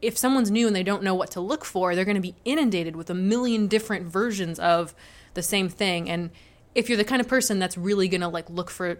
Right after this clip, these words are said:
something good, you'll be able to sift through things and really,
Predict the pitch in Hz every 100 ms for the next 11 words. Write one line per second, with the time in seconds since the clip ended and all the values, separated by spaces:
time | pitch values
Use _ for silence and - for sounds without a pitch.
0 | - - 202 180 185 180 170 - - 165
1 | 170 220 269 - - - 254 277 240 196
2 | 185 - 208 - 262 247 175 170 160 170
3 | 180 180